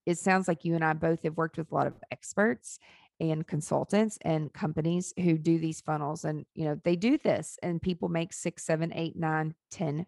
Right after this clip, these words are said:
figures online because it is doable. But they're not asking one key question from what I'm hearing you say is what is your capacity to show up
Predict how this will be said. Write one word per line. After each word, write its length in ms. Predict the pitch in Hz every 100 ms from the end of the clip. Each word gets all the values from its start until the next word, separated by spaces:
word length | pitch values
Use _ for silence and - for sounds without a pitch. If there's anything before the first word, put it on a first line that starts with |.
| _
figures 500 | 247 214 - 87 -
online 580 | - 156 160 185 180 165
because 520 | 160 160 180 160 - -
it 140 | 170
is 200 | 160 156
doable. 600 | 160 180 214 170 90 80 - _ - - _ _ _ _
But 260 | 156 208 208
they're 120 | 208
not 220 | 208 214
asking 500 | 202 196 - 165 165
one 520 | 170 170 175 180 185 -
key 240 | _ 170 165
question 840 | - - 233 285 - - 120 113 180
from 200 | - 165
what 140 | 160 -
I'm 200 | 170 254
hearing 480 | 254 151 127 110 143
you 120 | 139
say 600 | - - - 98 113 175 - _ _ _ _
is 240 | 180 180 170
what 300 | 170 180 -
is 500 | - 160 156 156 - _ _
your 300 | 160 151 165 _
capacity 800 | 180 - 254 330 - - - 165 - _ _ _ -
to 120 | 196
show 460 | 180 - 208 214 214
up 260 | 160 175